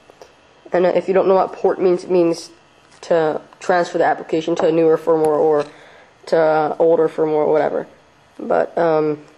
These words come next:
yeah. And, uh, if, uh, you don't know a thing about Cydia, then, uh, it's a really neat trick. Um, if you see that spinning wheel, if you just tap it a lot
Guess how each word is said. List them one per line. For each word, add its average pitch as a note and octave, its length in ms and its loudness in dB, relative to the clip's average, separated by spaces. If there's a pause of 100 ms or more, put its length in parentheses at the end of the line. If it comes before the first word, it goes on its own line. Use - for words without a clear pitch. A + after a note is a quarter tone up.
(680)
yeah. - 220 -4 (1800)
And, G3 220 2
uh, G#3 40 4
if, F#3+ 260 0
uh, G3 280 2
you G#3 120 -2
don't A3+ 160 4
know G#3+ 160 4
a F#3 40 0
thing F#3+ 180 0
about F3+ 200 0
Cydia, G3+ 320 0
then, F3+ 180 2
uh, F3 220 2
it's F#3 140 -2
a E3 200 2 (120)
really G3+ 180 4 (100)
neat G3 220 0
trick. F3+ 300 0 (580)
Um, F#3 320 0
if F3+ 160 -4
you G3+ 60 -2
see G#3+ 140 0
that F#3 120 2
spinning F#3+ 320 0
wheel, F#3 140 4
if F#3 100 -6
you F#3 60 -8
just F#3 200 -4
tap E3+ 220 0
it E3 60 0
a E3+ 40 4
lot D#3+ 380 2